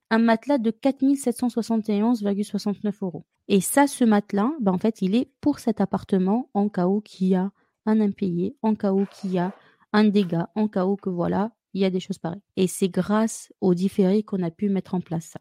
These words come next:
Au moment où on est passé en amortissement, le capital, ben, en fait, c'est bien aussi.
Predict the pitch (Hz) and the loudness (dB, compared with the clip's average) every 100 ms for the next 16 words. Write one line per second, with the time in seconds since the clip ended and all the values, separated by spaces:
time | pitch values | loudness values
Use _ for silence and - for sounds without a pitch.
0 | _ 330 359 339 330 269 214 214 214 214 | _ 2 6 6 6 6 4 2 2 -2
1 | - 240 233 - - 185 175 175 170 - | 0 0 0 -4 -10 -4 -2 -2 -4 -6
2 | - 240 - 196 202 190 185 170 254 - | -6 -6 -4 -2 0 -2 -4 -4 -4 -6
3 | _ - 170 165 180 196 202 180 233 277 | _ -10 -4 -2 0 -2 0 2 4 4
4 | 208 - | 2 -6